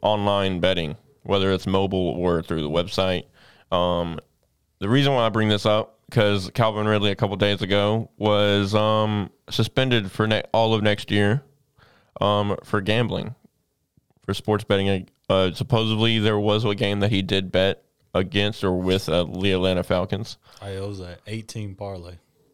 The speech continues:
Speaker 1: Yep.
Speaker 2: That's, that's tough.
Speaker 1: Do you, do you agree with this kind of punishment? Uh, I mean, there's been reports that there hasn't been any kind of, like, inside information given out when he was betting or anything. Um, so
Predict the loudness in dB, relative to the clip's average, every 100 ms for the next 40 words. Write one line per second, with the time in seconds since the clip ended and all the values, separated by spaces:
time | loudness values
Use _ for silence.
0 | _ _ _ _ _ _ _ _ _ _
1 | -6 -4 -4 _ -12 -12 -12 -16 _ _
2 | _ -20 -20 _ _ _ _ _ -12 -12
3 | -18 -20 -8 0 2 2 2 4 4 2
4 | 2 2 4 2 2 0 2 0 2 2
5 | 2 2 2 0 -10 _ 0 2 4 4
6 | 4 4 2 2 2 2 2 2 2 2
7 | 0 0 2 2 2 0 -2 0 2 2
8 | 2 0 0 0 0 0 0 0 0 -2
9 | 0 0 0 0 0 0 2 0 0 0
10 | 2 2 0 0 0 2 0 2 2 2
11 | 2 0 -4 -14 -20 -20 _ -4 0 0
12 | 2 0 -2 -6 _ _ -6 -4 -4